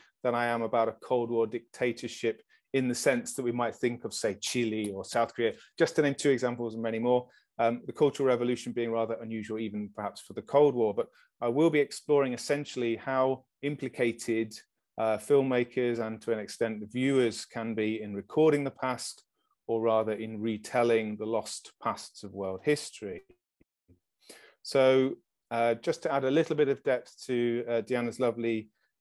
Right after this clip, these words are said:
introduction, I'm gonna spend a little bit of time setting up the analysis of this documentary by introducing some broader questions first. This is less about my vanity of ex-, explaining my intellect-, intellectual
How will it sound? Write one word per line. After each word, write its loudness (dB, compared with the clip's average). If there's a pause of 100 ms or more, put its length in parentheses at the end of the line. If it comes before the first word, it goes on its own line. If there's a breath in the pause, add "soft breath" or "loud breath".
introduction, -2
I'm -8
gonna 0
spend 0
a 4
little 2
bit 2
of -6
time -2
setting -4
up 2
the 2
analysis -2
of -14
this -8
documentary -2 (320 soft breath)
by 0
introducing -4
some -8
broader 0
questions -6
first. 2 (300)
This -6
is -2
less 2
about 2
my -4
vanity -2
of -10
ex-, -10 (120)
explaining -2
my -4
intellect-, -6 (260)
intellectual -6